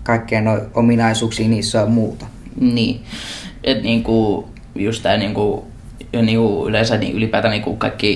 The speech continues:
Speaker 2: Instagramit ja YouTubet ja nää, niin sinne si-, niinku sisällön tuottaminen on helppoa, mutta ehkä esimerkiksi YouTube-videoiden tekeminen, si-, sun niinku pitää tietenkin harjoitella editoimista.
Speaker 1: Mm.
Speaker 2: Et esimerkiksi mä tein yhden mukana paljon niinku,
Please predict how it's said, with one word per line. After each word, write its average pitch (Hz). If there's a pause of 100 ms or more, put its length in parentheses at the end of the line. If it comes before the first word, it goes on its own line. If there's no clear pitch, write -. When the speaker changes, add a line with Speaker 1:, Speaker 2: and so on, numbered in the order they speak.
Speaker 2:
Instagramit 113
ja 113
YouTubet 117
ja 117
nää, 117
niin 110
sinne 113
si-, -
niinku 120
sisällön 123
tuottaminen 113
on -
helppoa, 107
mutta 110
ehkä 127
esimerkiksi 127
YouTube-videoiden -
tekeminen, 113
si-, 113
sun 113 (200)
niinku 110 (280)
pitää 117
tietenkin 123
harjoitella 143
editoimista. 117 (240)
Speaker 1:
Mm. 143
Speaker 2:
Et 127
esimerkiksi 123 (540)
mä 123
tein 113 (160)
yhden 110
mukana 110
paljon 113
niinku, 107